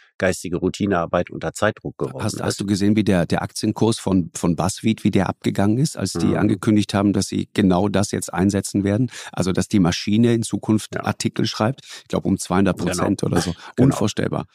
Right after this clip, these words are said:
Speaker 2: Mhm.
Speaker 1: Ja, aber ich meine, es gibt auch genug Artikel heute schon, die wirken, als hätten Maschinen sie geschrieben. Abgesehen davon, also ich, ich, äh,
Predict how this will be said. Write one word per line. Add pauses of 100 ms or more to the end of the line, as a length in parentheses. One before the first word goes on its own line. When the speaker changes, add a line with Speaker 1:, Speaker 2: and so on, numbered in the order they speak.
(200)
Speaker 2:
Mhm.
Speaker 1:
Ja, (220)
aber
ich
meine,
es
gibt
auch
genug
Artikel
heute
schon,
die
wirken,
als
hätten
Maschinen
sie
geschrieben. (440)
Abgesehen
davon,
also
ich,
ich,
äh,